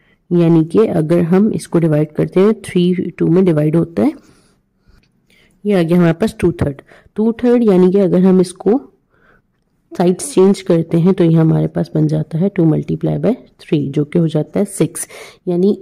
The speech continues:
एक sausage, जिस sausage को हमने six parts में divide करना है, six part में divide करना है। अभी ये नहीं पता कि हम एक बंदे को कितने देंगे, अभी हम सिर्फ divide कर रहे हैं। तो अगर हम अपने twelve sausages को सिक्स के साथ करते हैं multiply,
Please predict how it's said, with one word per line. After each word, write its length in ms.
एक 220
sausage, 460
जिस 280
sausage 460
को 240
हमने 420
six 420
parts 480
में 120
divide 420
करना 300
है, 160
six 200
part 240
में 100
divide 320
करना 280
है। 160
अभी 200
ये 80
नहीं 140
पता 220
कि 140
हम 180
एक 280
बंदे 280
को 120
कितने 280
देंगे, 220
अभी 160
हम 100
सिर्फ 200
divide 300
कर 100
रहे 180
हैं। 60
तो 100
अगर 180
हम 100
अपने 180
twelve 340
sausages 460
को 140
सिक्स 300
के 120
साथ 160
करते 300
हैं 180
multiply, 600